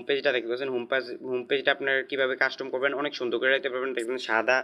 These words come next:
তো আপনি এটা কীভাবে সুন্দর করে, সুন্দর করতে পারবেন। তো দেখতে পাচ্ছেন তিনটা ডট, এই তিনটা ডটে ক্লিক করবেন,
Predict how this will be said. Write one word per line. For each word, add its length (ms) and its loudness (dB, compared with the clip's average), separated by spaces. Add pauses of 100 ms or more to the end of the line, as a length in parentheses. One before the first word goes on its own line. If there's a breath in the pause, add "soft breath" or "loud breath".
(260 loud breath)
তো 60 -4
আপনি 200 2
এটা 120 4
কীভাবে 280 -2
সুন্দর 220 -4
করে, 400 0
সুন্দর 280 -2
করতে 180 -4
পারবেন। 320 0 (880 soft breath)
তো 100 6
দেখতে 200 4
পাচ্ছেন 160 0
তিনটা 220 4
ডট, 200 2
এই 60 0
তিনটা 260 2
ডটে 260 2
ক্লিক 180 -6
করবেন, 260 0